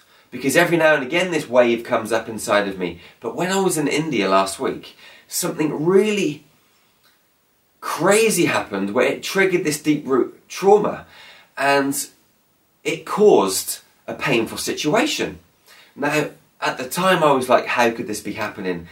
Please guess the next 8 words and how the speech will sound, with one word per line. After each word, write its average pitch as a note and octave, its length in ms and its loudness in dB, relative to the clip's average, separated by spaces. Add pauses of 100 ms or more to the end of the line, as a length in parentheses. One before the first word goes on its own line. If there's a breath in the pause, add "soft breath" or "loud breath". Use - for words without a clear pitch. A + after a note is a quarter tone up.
(200 loud breath)
This B2+ 200 -6
is B2 120 -6
just A#2 240 -4
crazy. A2+ 720 0 (280 loud breath)
I A#2+ 120 0
just, B2+ 260 -2
you C#3 140 -2
know, G#2 280 4